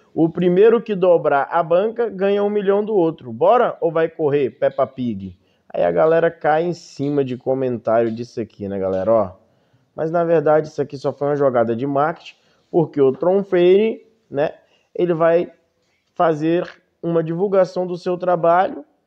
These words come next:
né, como sempre, viaja pra um país pra fora, lugares bonitos, et cetera, et cetera,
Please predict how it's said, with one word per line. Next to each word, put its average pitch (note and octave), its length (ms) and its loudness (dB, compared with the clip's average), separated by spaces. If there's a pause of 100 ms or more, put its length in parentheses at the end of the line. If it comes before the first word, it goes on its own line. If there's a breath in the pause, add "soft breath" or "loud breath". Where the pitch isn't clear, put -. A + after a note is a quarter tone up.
(160)
né, D#3 240 -6 (140)
como D#3 260 -6
sempre, D3 480 -4
viaja E3 560 0
pra D#3 180 -6
um C#3+ 220 -6
país B2+ 460 -2
pra B2+ 200 -4
fora, F3 440 2
lugares A#2+ 400 -2
bonitos, D3 480 -6
et B2 60 -14
cetera, A2+ 360 -8
et A#2+ 100 -14
cetera, - 440 -4